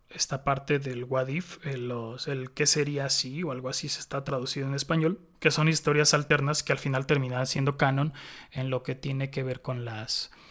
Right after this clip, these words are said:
con el universo cinematográfico, ¿sale? Entonces,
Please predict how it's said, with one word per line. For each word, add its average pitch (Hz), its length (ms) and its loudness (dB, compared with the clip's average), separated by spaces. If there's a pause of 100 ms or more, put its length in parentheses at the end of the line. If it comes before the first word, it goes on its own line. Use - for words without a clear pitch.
(300)
con 147 100 4
el 139 120 2
universo 139 420 2
cinematográfico, 139 1000 -2 (380)
¿sale? 131 340 -10 (280)
Entonces, 147 680 2